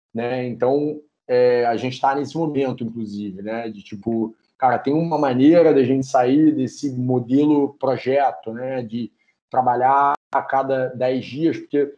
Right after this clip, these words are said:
desde julho a Humanas se tornou um produto, né? Então, inclusive, se eu olhar o nosso contrato, ele é, é muito mais, assim, um manual de usuário do que qualquer outra coisa.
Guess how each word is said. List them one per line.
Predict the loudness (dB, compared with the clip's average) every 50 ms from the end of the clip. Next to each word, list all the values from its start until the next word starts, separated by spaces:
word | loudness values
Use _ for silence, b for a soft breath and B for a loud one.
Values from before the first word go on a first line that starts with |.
| _ _ _ 0
desde | 2 2 2 2 0
julho | 0 0 2 2 2
a | 2
Humanas | 4 2 2 0 0 -2
se | -6 -6
tornou | -4 0 0 2 2 2 0 0
um | -2 -2
produto, | 0 0 0 0 -2 -4 -4 -6 -8 -8
né? | -8 -6 -6 -8
Então, | -6 -4 -2 -2 -2 -2 -6 -10 _ _ _ _ _ _ _
inclusive, | -10 -6 -4 -4 -4 -4 -4
se | 0 2 4
eu | 4 4
olhar | 4 4 2 2
o | 0
nosso | -2 -4 -8 -10 -10
contrato, | -10 -10 -8 -6 -4 -4 -4 -4 -2 -2 -2 -2
ele | 0 0 0
é, | 0 0 0 -2 -4 -8 -10 -10
é | -8
muito | -8 -10 -10 -10 -10
mais, | -10 -8 -6 -6 -8
assim, | -10 -10 -12
um | -10 -8
manual | -8 -6 -4 -2 -2 -2 -2
de | -4 -6
usuário | -8 -6 -2 0 0 0 0 -2 -4 -6
do | -8 -10 -10
que | _ -6 -2 0 2 0 0
qualquer | 0 -4 -6 -4 -4 -4
outra | -4 -6 -8 -10
coisa. | -6 -4 -4 -4 -4 -4 -6 -10